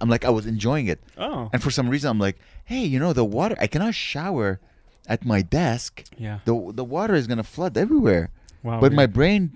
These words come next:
Speaker 1: it's funny, you just remind, that's what, that was my dream. I was just in the shower all
Speaker 2: It's a
Speaker 1: the
Speaker 2: weird
Speaker 1: time.
Speaker 2: dream. I wish, oh, wh-, what would that,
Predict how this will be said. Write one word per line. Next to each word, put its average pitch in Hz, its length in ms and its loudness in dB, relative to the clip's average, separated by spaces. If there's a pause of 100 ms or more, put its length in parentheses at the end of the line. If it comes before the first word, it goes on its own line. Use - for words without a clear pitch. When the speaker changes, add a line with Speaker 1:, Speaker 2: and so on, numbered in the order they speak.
Speaker 1:
it's - 120 -8
funny, 208 280 -2
you 135 100 4
just 139 160 0
remind, 147 260 0
that's 170 160 2
what, 156 140 2
that 135 80 6
was 147 120 2
my 143 120 -6
dream. - 220 -6
I 113 40 2
was 123 120 4
just 135 140 -8
in 139 120 -2
the 123 60 -2
shower 160 320 -6
all - 100 -4
Speaker 2:
It's 120 60 -6
a 120 40 -8
Speaker 1:
the 113 60 -4
Speaker 2:
weird 113 120 0
Speaker 1:
time. 110 40 -6
Speaker 2:
dream. 120 260 -6 (520)
I 143 40 4
wish, 214 220 4
oh, 175 240 6
wh-, 175 160 2
what 220 160 0
would 339 120 2
that, 269 160 4